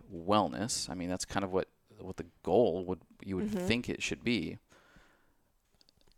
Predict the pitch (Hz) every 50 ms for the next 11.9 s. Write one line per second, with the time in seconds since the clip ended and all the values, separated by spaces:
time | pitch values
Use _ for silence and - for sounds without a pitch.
0 | _ _ - - - - 120 123 - 135 117 120 110 98 98 107 113 110 110 104
1 | 95 95 98 95 87 - - 107 107 104 98 - - - 101 113 120 - 123 123
2 | 107 101 104 98 98 95 92 87 87 95 95 - - 98 98 95 92 85 85 82
3 | 82 - - - 92 90 - - 92 90 85 85 82 78 - - - - - -
4 | 85 87 87 95 95 101 104 104 98 90 80 76 78 78 90 - - - 131 131
5 | 143 147 - - - - 98 98 92 87 - _ - - - - - 98 95 101
6 | - - - 107 107 101 - _ _ - - - - 104 101 98 98 - - -
7 | - 90 90 101 117 - - - 98 92 87 - - 87 87 92 - - 98 92
8 | - - 90 90 85 - - - 95 95 92 90 87 _ - - - 73 80 95
9 | 107 117 123 - - - - - _ - 101 98 - 98 95 95 - - - 90
10 | 87 90 - - - 104 101 92 95 95 95 95 92 90 - - 90 - - -
11 | 85 92 95 92 - - 92 90 85 82 78 87 - 90 - - 82